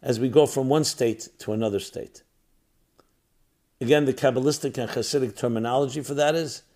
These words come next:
yesh ayin yesh, a state of being,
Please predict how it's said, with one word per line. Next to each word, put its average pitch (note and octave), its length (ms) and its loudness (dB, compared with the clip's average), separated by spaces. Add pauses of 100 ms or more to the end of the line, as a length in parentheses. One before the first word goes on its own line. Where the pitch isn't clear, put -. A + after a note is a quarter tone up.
(300)
yesh C#3 460 4 (140)
ayin B2 380 2
yesh, G2 420 -4 (380)
a G#2+ 60 -6
state D#3+ 360 4
of F3 160 6
being, D#3 340 -2